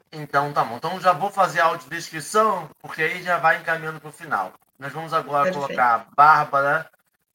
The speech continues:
Speaker 1: ao centro e no can-, na, na esquerda da tela em grande. Um,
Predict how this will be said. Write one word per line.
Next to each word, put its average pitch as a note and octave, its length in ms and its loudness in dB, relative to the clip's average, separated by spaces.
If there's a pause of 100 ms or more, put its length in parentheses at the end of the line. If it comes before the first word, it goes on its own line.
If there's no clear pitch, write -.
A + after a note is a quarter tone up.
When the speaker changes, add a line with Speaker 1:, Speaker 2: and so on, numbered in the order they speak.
(140)
Speaker 1:
ao A#2+ 180 -8
centro C#3+ 720 -12 (280)
e B2+ 100 -20
no B2+ 160 -18 (100)
can-, C3 200 -18
na, A#2+ 300 -12
na A#2 160 -8
esquerda C3 680 -8 (200)
da A#2 140 -4
tela B2+ 360 -4
em A#2 60 -16
grande. F3+ 540 -2 (640)
Um, C#3+ 80 -14